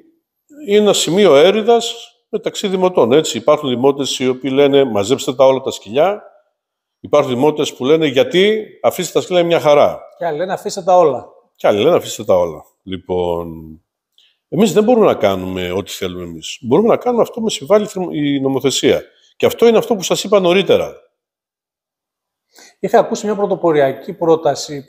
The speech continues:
Speaker 2: που σκάλωσε κάπου στο Δημοτικό Συμβούλιο από προηγούμενο αντιδήμαρχο, αν δεν κάνω λάθος, πρέπει να ήταν ο κύριος Σιδηρόπουλος, για ένα ανοιχτό χώρο φιλοξενίας κάπου έξω στην πόλη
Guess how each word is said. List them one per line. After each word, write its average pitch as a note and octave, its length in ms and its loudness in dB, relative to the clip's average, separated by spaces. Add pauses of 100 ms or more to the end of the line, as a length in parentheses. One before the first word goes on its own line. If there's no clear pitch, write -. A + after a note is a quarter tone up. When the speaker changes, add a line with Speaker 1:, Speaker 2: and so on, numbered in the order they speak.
Speaker 2:
που C#3+ 460 -10
σκάλωσε E3 680 0
κάπου C#3 380 -8
στο - 320 -16
Δημοτικό D#3 380 -6
Συμβούλιο E3+ 560 -2
από B2+ 240 -4
προηγούμενο E3 520 -2
αντιδήμαρχο, D#3 720 -6 (480)
αν E3+ 100 -10
δεν E3 100 0
κάνω F3+ 180 2
λάθος, F3+ 220 2
πρέπει F3+ 140 -6
να F3+ 60 0
ήταν F3+ 280 -2
ο D3+ 340 -6
κύριος F3 200 -4
Σιδηρόπουλος, D3+ 640 0
για D3 100 -4
ένα F3+ 160 -4
ανοιχτό F3 440 -4
χώρο E3 720 2 (480)
φιλοξενίας E3 880 0
κάπου E3+ 300 2
έξω E3+ 360 -4
στην C3 240 -16
πόλη D3+ 580 0